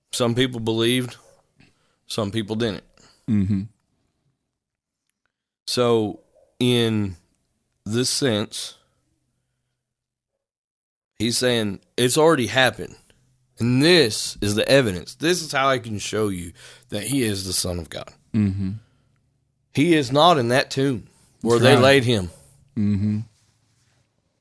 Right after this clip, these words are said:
Speaker 2: That's right.
Speaker 1: He took a break.
Speaker 2: Powerful
Speaker 1: For,
Speaker 2: man.
Speaker 1: he took a break for three days, but he's back up and he's going.
Speaker 2: <laughs> Yeah.
Speaker 1: And, you know,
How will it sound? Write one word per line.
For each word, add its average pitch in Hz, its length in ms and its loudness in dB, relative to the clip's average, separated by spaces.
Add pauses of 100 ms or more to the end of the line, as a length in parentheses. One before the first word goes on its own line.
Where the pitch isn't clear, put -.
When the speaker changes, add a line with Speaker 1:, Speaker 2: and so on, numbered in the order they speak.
(480)
Speaker 2:
That's - 40 -6
right. 117 280 0 (200)
Speaker 1:
He 139 100 2
took 208 200 4
a 147 60 0
break. 135 220 8
Speaker 2:
Powerful 147 500 6
Speaker 1:
For, 98 40 0
Speaker 2:
man. 101 120 2
Speaker 1:
he 180 80 4
took 160 160 -2
a 170 60 4
break 156 300 6
for - 120 -12
three 127 280 -2
days, 110 280 2
but 110 180 -2 (380)
he's 196 240 6
back 156 320 10
up 143 200 6
and 107 100 -2
he's 135 140 2
going. 104 260 0
Speaker 2:
<laughs> - 60 -16 (360)
Yeah. 92 340 -4 (920)
Speaker 1:
And, 110 480 0 (3750)
you 127 100 2
know, 139 460 4